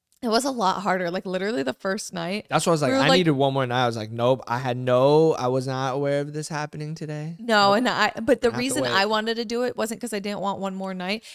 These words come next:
Speaker 1: It was
Speaker 2: Oh,
Speaker 1: like,
Speaker 2: I know.
Speaker 1: it was
Speaker 2: I
Speaker 1: like,
Speaker 2: know.
Speaker 1: let's, like, like, I was like, "Let's just rip the Band-Aid off and do it." Like, I'm so sad to do it, but, like, I was like, "We just gotta do it." So, and honestly, like, it's been so good. I feel like she sleeps really good now.
Speaker 2: She does.
Speaker 1: Like, last night she slept so good, and it was,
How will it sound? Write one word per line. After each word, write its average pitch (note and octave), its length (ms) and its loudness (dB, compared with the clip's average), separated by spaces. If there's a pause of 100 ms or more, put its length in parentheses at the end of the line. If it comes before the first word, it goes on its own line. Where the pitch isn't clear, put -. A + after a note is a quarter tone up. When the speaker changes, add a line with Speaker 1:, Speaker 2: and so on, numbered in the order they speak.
Speaker 1:
It G#3+ 100 0
was G#3+ 120 4
Speaker 2:
Oh, - 20 2
Speaker 1:
like, G#3+ 120 0
Speaker 2:
I A#2 80 -10
know. F#2 220 -8
Speaker 1:
it A3 80 4
was A3+ 200 2
Speaker 2:
I G#3+ 140 2
Speaker 1:
like, - 20 -10
Speaker 2:
know. G#2 240 -12
Speaker 1:
let's, A3 340 0
like, A3+ 260 -2 (320)
like, C4 180 2
I B3+ 60 4
was G#3+ 100 2
like, G#3 120 -2
"Let's A3+ 140 -2
just G#3+ 180 -4
rip - 180 2
the C4 60 -4
Band-Aid G#3+ 320 0
off G3+ 180 2
and A#3 120 -4
do G3+ 160 -2
it." F#3+ 120 -4
Like, - 140 -4
I'm A3+ 140 -2
so A#3 220 -2
sad F#3+ 380 0
to A3 60 -8
do F#3 200 -6
it, F#3+ 200 -2
but, F#3+ 120 0
like, F3 200 -4
I F#3 40 -2
was F#3 120 -2
like, F3+ 120 -6
"We G#3 100 -8
just G3+ 200 -6
gotta F#3+ 220 0
do F#3 220 -6
it." - 160 -8
So, E3 280 -6 (280)
and G#3+ 340 0
honestly, A3 500 -4
like, G3 280 -4 (160)
it's F#3+ 180 -8
been G3+ 180 -6
so F#3 200 -4
good. F3 180 -4
I F#3 60 -4
feel G3+ 160 -6
like G#3 60 -6
she - 120 -10
sleeps - 460 -8 (300)
really F#3+ 380 -4
good D#3+ 360 -10 (160)
now. D#3 180 -12
Speaker 2:
She - 120 -10
does. - 580 -10
Speaker 1:
Like, G#3 140 -4
last G3 320 -2
night G#3+ 220 -2
she - 160 -6
slept - 300 -6
so F3 280 -4
good, E3+ 260 -4
and E3 160 -8
it E3 60 -4
was, D#3 340 -8